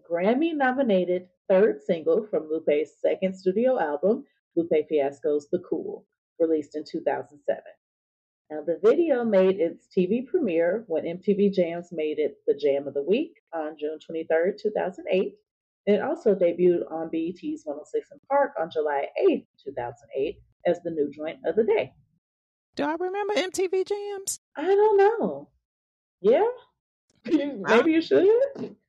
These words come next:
Speaker 2: I should. Uh, I
Speaker 1: Honestly,
Speaker 2: definitely
Speaker 1: I feel
Speaker 2: should.
Speaker 1: like I remember the name of the show more than I remember the show. Like, I know M T V Jams was a thing, but, like, do I remember watching it? Now, there's also an official remix, which features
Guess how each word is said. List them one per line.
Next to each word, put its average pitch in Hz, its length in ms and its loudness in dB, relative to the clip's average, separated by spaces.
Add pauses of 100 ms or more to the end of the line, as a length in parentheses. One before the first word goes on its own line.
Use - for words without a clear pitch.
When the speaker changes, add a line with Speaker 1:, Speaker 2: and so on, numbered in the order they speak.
(420)
Speaker 2:
I 247 180 -2
should. 330 680 -6 (100)
Uh, 190 380 -4 (120)
I 196 140 -2
Speaker 1:
Honestly, 240 160 -10
Speaker 2:
definitely 254 360 0
Speaker 1:
I 277 100 6
feel - 60 -8
Speaker 2:
should. 277 120 4
Speaker 1:
like 233 180 4
I 233 80 6
remember 220 400 4
the 190 200 -2
name 214 560 0
of 302 200 2
the 330 100 -4
show 320 380 0
more 220 220 4
than 202 120 4
I 185 40 -2
remember 170 340 -6
the - 100 -10
show. - 120 -16 (400)
Like, 202 160 2
I 233 140 6
know 247 220 6
M 233 140 4
T 220 120 0
V 208 120 2
Jams 202 400 2
was 175 180 2
a 160 100 4
thing, 202 400 -2 (340)
but, 160 140 0
like, 160 260 -2
do 160 160 2
I 151 100 0 (140)
remember 143 360 -4
watching 180 360 -2
it? - 280 -2 (560)
Now, 196 100 -2
there's 190 260 0 (100)
also 262 480 2
an 160 140 -6
official - 500 -2
remix, 156 580 -6
which - 220 -4
features 160 420 -6